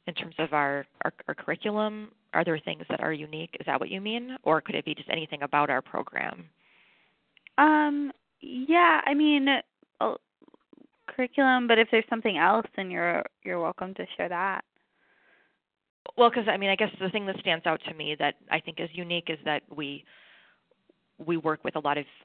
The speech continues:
Speaker 1: older youth and that they're still involved in our organization.
Speaker 2: Mm-hmm.
Speaker 1: So I think that, that, um, that's something that I haven't seen as much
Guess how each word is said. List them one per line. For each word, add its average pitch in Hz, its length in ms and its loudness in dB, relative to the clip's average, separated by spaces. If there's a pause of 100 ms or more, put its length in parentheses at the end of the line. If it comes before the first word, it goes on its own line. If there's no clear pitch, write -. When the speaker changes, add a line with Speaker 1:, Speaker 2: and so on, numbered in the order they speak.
Speaker 1:
older 147 280 -4
youth 139 300 -6 (360)
and 151 180 -2
that 143 120 -10
they're 151 100 -6
still 147 220 -6
involved 143 340 -8
in 175 60 -6
our 185 60 -6
organization. 196 720 -6
Speaker 2:
Mm-hmm. 202 280 -8
Speaker 1:
So 156 180 0
I 156 200 -4
think 160 200 -8
that, 151 180 -4
that, 143 240 -2 (800)
um, 143 320 2 (680)
that's 147 220 -2
something 147 340 -8
that 143 100 -2
I 139 100 -2
haven't 143 340 -8 (880)
seen 151 220 -8
as 147 160 -6
much 143 200 -4